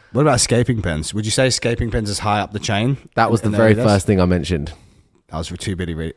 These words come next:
Speaker 1: busy reading Christian Osbeck's group chat. Shouldn't have done it. I knew I shouldn't
Speaker 2: What
Speaker 1: have
Speaker 2: a
Speaker 1: done it.
Speaker 2: waste of time.
Speaker 1: What a waste of
Speaker 2: What
Speaker 1: time.
Speaker 2: a complete waste of time. We should leave that group chat.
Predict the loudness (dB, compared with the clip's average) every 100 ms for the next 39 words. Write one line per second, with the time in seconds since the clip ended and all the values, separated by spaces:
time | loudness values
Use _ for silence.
0 | _ -10 -8 -6 -6 -6 -8 -12 -10 -10
1 | -8 -10 -8 -12 -12 -16 _ _ _ -10
2 | -10 -8 -8 -10 -16 _ -14 -12 -10 -8
3 | -8 -10 -12 -10 -6 -6 -6 -8 -6 -4
4 | -4 -2 -2 -2 -4 -8 -6 -4 -2 -2
5 | -4 -6 -6 -8 -10 -6 -4 -4 -4 -8
6 | -6 -2 0 0 -2 -2 -6 -4 -2 -2
7 | 0 0 -2 -6 -6 -6 -6 -6